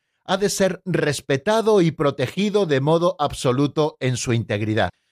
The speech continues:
Esos dos puntos son los que vimos ayer y hoy, si Dios quiere, en el avance de doctrina,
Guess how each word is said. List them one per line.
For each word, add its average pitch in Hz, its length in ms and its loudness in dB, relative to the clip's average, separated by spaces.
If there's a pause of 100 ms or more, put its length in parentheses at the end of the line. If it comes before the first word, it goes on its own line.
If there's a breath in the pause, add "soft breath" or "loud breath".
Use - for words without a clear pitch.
(140)
Esos 226 280 -2
dos 214 220 0
puntos 233 420 -2
son 226 220 0
los 165 180 -2
que 139 160 -2
vimos 185 380 0
ayer 190 400 2
y 165 160 2
hoy, 196 140 2
si 143 160 -4
Dios 156 240 0
quiere, 180 200 0
en 196 80 2
el 160 100 2
avance 151 380 0
de 175 120 0
doctrina, 175 580 0